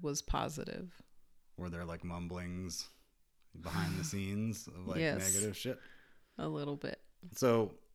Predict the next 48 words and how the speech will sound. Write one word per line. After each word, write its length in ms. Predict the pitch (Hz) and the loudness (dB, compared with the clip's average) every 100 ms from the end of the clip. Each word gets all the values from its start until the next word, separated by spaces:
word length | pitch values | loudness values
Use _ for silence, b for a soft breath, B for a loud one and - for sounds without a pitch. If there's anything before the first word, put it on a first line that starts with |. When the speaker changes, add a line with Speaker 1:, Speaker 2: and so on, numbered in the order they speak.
| - - | -20 -4
Speaker 2:
like 240 | 117 127 120 | 4 4 6
you 220 | 117 107 | 4 4
should 400 | - 123 104 87 | 4 4 4 2
do 320 | 98 87 87 B B B B B - - - | 2 2 -2 B B B B B -20 -20 -6
in 160 | 101 92 | -2 0
life, 280 | 92 98 | 0 -2
you 100 | 95 92 | -4 -6
should 160 | 95 | -6
focus 320 | - 90 87 92 | -4 -4 -4 -4
on 140 | 90 | -2
the 40 | 87 | -2
negative 360 | 87 85 85 | -4 -6 -8
first. 420 | - 85 170 - - | -6 -6 -4 -6 6
Speaker 1:
<laughs> 1120 | 220 226 285 - 285 - - - - - - | 8 10 10 8 0 0 -4 -4 -10 -18 -4
Speaker 2:
So 180 | 107 101 | 0 2
what, 360 | 98 110 117 - - - - - B B B - | 4 4 2 -4 -20 -18 -18 -18 B B B -2
what 140 | 123 | 2
was 100 | 123 | 2
some 140 | 123 113 | 2 2
of 60 | |
the 60 | 107 | 2
negative 360 | 117 110 87 | 2 2 -2
stuff 340 | - 87 78 - | -4 -6 -10 -12
that 120 | 78 73 | -14 -12
you 180 | 85 85 | -12 -10
heard? 400 | 95 80 80 80 b b b b b b - | -10 -10 -10 -14 b b b b b b -4
And 100 | 113 | 0
if 80 | 110 | 4
you 60 | |
don't 120 | 139 | 6
wanna 140 | 131 123 | 6 6
talk 220 | 123 110 | 6 8
about 280 | 107 104 - b b b b b b b - - | 8 8 4 b b b b b b b -20 -14
specific 640 | - - - 107 110 92 - | -8 -2 2 4 4 2 0
people, 420 | 101 85 78 - - - - - - - - 92 | 0 0 -6 -10 -18 -20 -20 -20 -20 -20 -12 -6
or 60 | |
don't 240 | 95 101 92 | -2 -2 -2
wanna 200 | 90 90 | -4 -4
call 320 | - 101 92 | 4 4 4
people 280 | 92 87 98 | 2 -2 2
out, 240 | 98 82 | 2 0
that's 160 | 95 - | -6 -2
fine. 380 | 135 113 95 90 | 2 4 2 -2
You 60 | |
can 140 | 92 87 | -2 -4
just 200 | 90 - | -2 0
say, 180 | 90 | 0
like, 280 | 87 82 - | 0 -4 -8